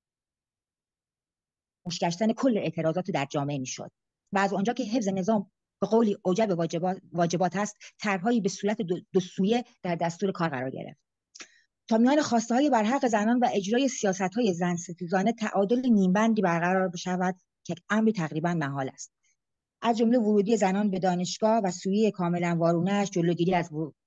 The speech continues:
ورود به مشاغل و پست‌های حساس و مدیریتی. یا پارک‌های مختص زنان برای جلوگیری و قطع اعت-، اعتراضشان در مورد حجاب اسلامی.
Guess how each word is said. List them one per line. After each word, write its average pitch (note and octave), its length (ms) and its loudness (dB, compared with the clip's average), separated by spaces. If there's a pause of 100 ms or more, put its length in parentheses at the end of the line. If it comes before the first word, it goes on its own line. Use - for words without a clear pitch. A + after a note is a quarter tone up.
(320)
ورود F3 340 0
به F3 80 2
مشاغل D#3 460 -2
و D#3+ 80 0
پست‌های D3+ 440 -6
حساس D3 480 -8
و E3 40 -4
مدیریتی. B2+ 760 -8 (1120)
یا D4+ 360 2 (140)
پارک‌های B3+ 440 2
مختص A3+ 480 -2
زنان A3 360 2
برای G#3 280 2
جلوگیری F#3 500 0
و G3+ 200 0
قطع G#3+ 280 -2
اعت-، F#3 140 -4
اعتراضشان F3+ 880 -6 (240)
در F3+ 180 -2
مورد F#3 300 -8 (160)
حجاب F3+ 340 0
اسلامی. C#3 600 -8